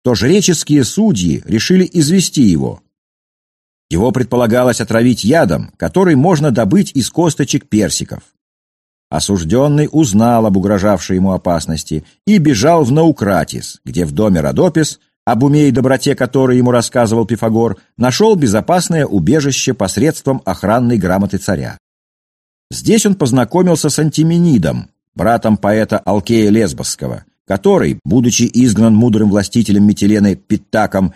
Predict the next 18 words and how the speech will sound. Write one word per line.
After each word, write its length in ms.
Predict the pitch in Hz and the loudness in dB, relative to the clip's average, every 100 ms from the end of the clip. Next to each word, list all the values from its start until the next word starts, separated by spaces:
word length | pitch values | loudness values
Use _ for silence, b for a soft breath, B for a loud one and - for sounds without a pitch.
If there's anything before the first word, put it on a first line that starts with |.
| B | B
из 160 | 92 90 | -2 -2
Отечества, 680 | 82 151 175 151 - 156 139 b b | 0 0 0 -2 0 0 0 b b
много 380 | 87 123 208 170 | 0 2 2 2
лет 240 | 151 180 101 | 2 2 2
жил 220 | 147 156 | 2 2
в 40 | |
Вавилоне 680 | 143 156 117 92 85 82 73 _ | 2 2 2 2 0 -2 -4 _
и 140 | 175 190 | 0 2
при 160 | 170 | 2
тогдашнем 580 | 165 147 143 151 127 120 | 2 0 2 0 2 0
ассирийском 560 | 110 120 123 107 107 85 | 2 2 2 2 0 0
царе 360 | 104 113 107 - | 0 0 0 -2
Навуходоносоре 960 | 101 110 104 90 107 190 - 76 64 _ _ | -2 0 0 0 2 0 0 -4 -6 _ _
служил 400 | 101 - 156 139 | -4 0 0 0
в 40 | |
войсках. 600 | 131 104 - 60 - _ _ _ _ _ _ _ _ _ | 0 -2 -6 -10 -10 _ _ _ _ _ _ _ _ _
Этот 240 | 98 113 113 | -6 -4 0
Антименид 680 | 107 107 95 101 139 - | 0 2 2 4 2 -2